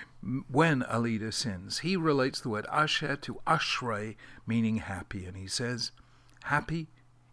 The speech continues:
is the generation whose leader is willing to bring a sin offering for his mistakes." So leadership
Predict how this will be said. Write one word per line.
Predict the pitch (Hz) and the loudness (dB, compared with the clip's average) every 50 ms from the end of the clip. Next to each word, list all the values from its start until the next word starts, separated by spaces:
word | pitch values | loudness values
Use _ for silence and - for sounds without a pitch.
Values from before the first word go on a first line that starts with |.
| - | -8
is | - 101 - | -6 -6 -6
the | - - | -6 -6
generation | 101 - 127 127 120 120 117 117 123 127 123 107 - - 110 92 | -4 0 2 4 4 4 4 4 4 2 0 0 -2 -2 -4 -4
whose | - 143 123 107 98 135 | -4 -4 -4 -4 -2 0
leader | 147 143 139 127 98 95 90 90 - - - - - - | 0 0 0 0 -2 -4 -8 -8 -12 -16 -20 -20 -14 -10
is | - 110 104 120 | -6 -2 -2 -2
willing | 110 101 104 127 135 143 151 156 160 147 | 0 2 2 2 2 2 0 -2 -2 -2
to | - 131 | -4 -4
bring | 98 - - 113 117 123 127 - - | -4 -2 0 0 0 0 -2 -6 -6
a | - 127 127 135 | -6 -6 -6 -4
sin | - - - - - 147 131 120 | -2 -2 0 0 0 0 0 0
offering | 98 90 92 - - 101 98 92 92 98 101 - - - - - - - | -2 -2 -6 -8 -8 -8 -6 -6 -8 -10 -14 -16 -20 -20 -20 -20 -20 -12
for | - - 107 | -8 -6 -6
his | 92 107 101 - - | -4 -6 -6 -6 -6
mistakes." | 104 98 - - - - 92 82 82 - - - - - - - - - - - - - - - - - - - - - | -6 -4 -4 -4 -4 -4 -6 -8 -8 -12 -12 -12 -12 -12 -14 -18 -20 -20 -20 -20 -20 -20 -20 -20 -20 -20 -20 -20 -20 -12
So | - - 113 104 | -2 2 2 4
leadership | 107 120 123 104 104 95 - - 95 - | 4 4 4 2 2 0 0 -2 -4 -8